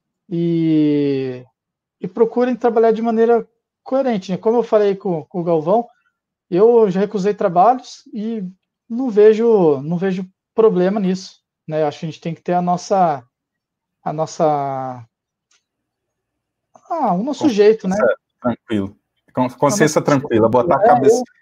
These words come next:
Speaker 2: cabeça no travesseiro bem na hora de dormir, não tem
Speaker 1: Eu
Speaker 2: sensação
Speaker 1: tenho
Speaker 2: melhor.
Speaker 1: isso, eu tenho isso tranquilo. E é isso aí, me
Speaker 2: Show.
Speaker 1: siga nas redes sociais, a gente sempre faz projetos. O João Batista tá falando ali, fala da Semana da Imersão, a gente tá fazendo
Speaker 2: Boa,
Speaker 1: Semana
Speaker 2: boa,
Speaker 1: da
Speaker 2: boa.
Speaker 1: Imersão.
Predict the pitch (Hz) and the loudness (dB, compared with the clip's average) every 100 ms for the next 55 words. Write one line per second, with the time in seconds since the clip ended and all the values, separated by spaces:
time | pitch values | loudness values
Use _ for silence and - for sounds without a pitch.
0 | _ 120 123 - 143 135 135 120 120 - | _ -4 -4 -4 -2 0 2 0 -2 -2
1 | 135 139 143 113 117 120 127 123 - _ | 2 2 2 0 0 2 0 -2 -8 _
2 | 104 110 110 110 113 101 98 90 98 95 | -10 -4 -4 -4 -8 -10 -10 -10 -12 -8
3 | 117 113 170 220 - 220 - 202 208 - | -8 -6 0 0 2 0 2 0 0 -4
4 | 156 156 _ _ _ _ _ 160 180 185 | -10 -10 _ _ _ _ _ -8 -6 0
5 | 214 190 185 - 220 - 165 147 127 _ | 0 0 -4 -2 -2 2 2 0 -4 _
6 | _ _ _ _ _ _ _ _ 185 220 | _ _ _ _ _ _ _ _ 4 4
7 | - 302 208 175 165 240 240 226 185 196 | 4 4 4 4 -2 -2 0 0 0 -4
8 | - 170 - 156 160 214 220 196 180 185 | -6 -12 -6 0 4 6 4 2 -4 -4
9 | 214 220 220 190 - 156 127 190 214 208 | -2 -2 -4 -6 -6 -6 -2 0 0 -2
10 | - _ _ _ _ _ _ - 165 196 | -16 _ _ _ _ _ _ -6 0 2
11 | 214 190 - 196 202 220 208 185 175 - | 2 0 -4 -4 -2 2 2 0 -2 2
12 | 214 233 226 - 196 208 202 202 180 151 | 4 4 0 -2 -2 -2 -2 -2 -2 -4
13 | - 196 196 185 185 - 220 202 196 233 | -6 -4 -4 -6 -6 -4 -2 -2 -2 2
14 | 165 117 208 156 143 104 127 - _ - | 4 4 4 2 2 -2 -6 -8 _ -8
15 | - | -8